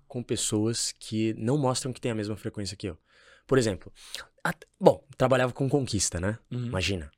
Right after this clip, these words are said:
Speaker 1: Meu trabalho era ensinar o homem a se relacionar melhor com a mulher, há dois anos atrás,
Speaker 2: Uhum.
Speaker 1: né? Eu era focado nisso. Imagina se eu fosse o cara de, "Ô, meu irmão, você não pega a mulher, deixa eu ver aqui que eu te ensino." Olha um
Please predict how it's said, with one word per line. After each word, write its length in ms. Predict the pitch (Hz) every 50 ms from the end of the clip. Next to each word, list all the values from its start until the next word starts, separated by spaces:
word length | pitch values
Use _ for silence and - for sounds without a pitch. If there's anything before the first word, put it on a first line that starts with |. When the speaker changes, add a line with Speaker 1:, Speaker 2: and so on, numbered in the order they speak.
| _ _ -
Speaker 1:
Meu 300 | 98 95 95 87 92 92
trabalho 440 | - 104 101 92 95 107 123 151 165
era 100 | 151 143
ensinar 240 | 123 - - 113 113
o 80 | 107
homem 200 | 104 113 139 160
a 20 | 156
se 100 | - -
relacionar 340 | 147 139 - - 131 127 131
melhor 280 | 135 131 120 117 120
com 100 | - 135
a 20 | 131
mulher, 280 | 143 123 101 87 90
há 40 | 90
dois 220 | 87 107 123 120
anos 100 | 127 127 127
atrás, 400 | 127 - 104 82 78 78 - - -
Speaker 2:
Uhum. 260 | 139 120 110 110 113
Speaker 1:
né? 180 | 87 85 92 - _ _ _ _
Eu 100 | - 90
era 100 | 90 90
focado 340 | - 104 85 101 110 123 117
nisso. 260 | 110 87 - - - - - - - - - -
Imagina 380 | - 110 107 107 98 135 170 156
se 100 | - 147
eu 20 |
fosse 280 | 131 - 135 120 - 117
o 20 |
cara 260 | - - 104 104 104 98
de, 240 | 92 101 98 95 -
"Ô, 160 | 190 240 226
meu 100 | 175 151
irmão, 300 | 160 151 131 117 104 - - - - - -
você 120 | - 302 294
não 120 | 233 190
pega 240 | - 208 190 190 180
a 20 |
mulher, 480 | 156 143 117 107 117 131 147 143 135 127
deixa 220 | 180 190 - 180
eu 60 | 139
ver 100 | 151 208
aqui 180 | 208 151 208 196
que 80 | 165 185
eu 60 | -
te 100 | - 151
ensino." 420 | 123 - - 135 135 131 117 113 - - 123 - -
Olha 200 | - 170 220
um 40 | 233